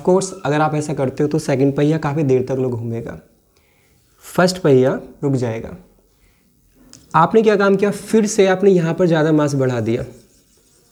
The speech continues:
एक्स्ट्रा चीज़ आपने इस पर चिपका दी है, मास बढ़ा दिया है,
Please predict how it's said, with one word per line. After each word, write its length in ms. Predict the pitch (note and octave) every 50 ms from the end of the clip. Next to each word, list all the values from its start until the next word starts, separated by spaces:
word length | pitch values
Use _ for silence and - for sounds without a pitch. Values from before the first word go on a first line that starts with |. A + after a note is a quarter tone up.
| _ _ _ _ _ - -
एक्स्ट्रा 320 | C#3+ C#3 - - - D#3+
चीज़ 140 | D3 D3 D3
आपने 160 | C#3+ C3 C#3+
इस 80 | C#3 C3+
पर 80 | - C3+
चिपका 340 | - - - - C3+ B2 A#2
दी 160 | A#2 B2 A#2+
है, 180 | D3 G3+ F#3 D#3+
मास 220 | C3+ A#2 B2+ B2+
बढ़ा 240 | C3 A#2+ A2+ A2 A2+
दिया 200 | A2 A#2 A2+ A#2+
है, 140 | C#3 D#3+